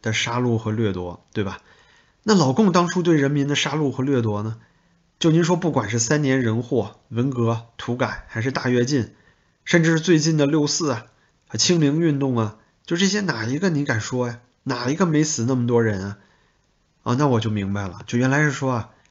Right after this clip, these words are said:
只要是不提，都晋升，都销声，那就等于没发生过了，对不对？就等于没有过了。所以他们在拍这些事情的时候，就不是事实，就是抹黑。那再往前一点说，还有张艺谋，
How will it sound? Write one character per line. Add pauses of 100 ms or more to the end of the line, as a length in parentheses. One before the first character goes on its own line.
只
要
是
不
提， (120)
都
晋
升，
都
销
声， (140)
那
就
等
于
没
发
生
过
了，
对
不
对？ (540)
就
等
于
没
有
过
了。
所
以
他
们
在
拍
这
些
事
情
的
时
候，
就
不
是
事
实，
就
是
抹
黑。 (880)
那
再
往
前
一
点
说，
还
有
张
艺
谋，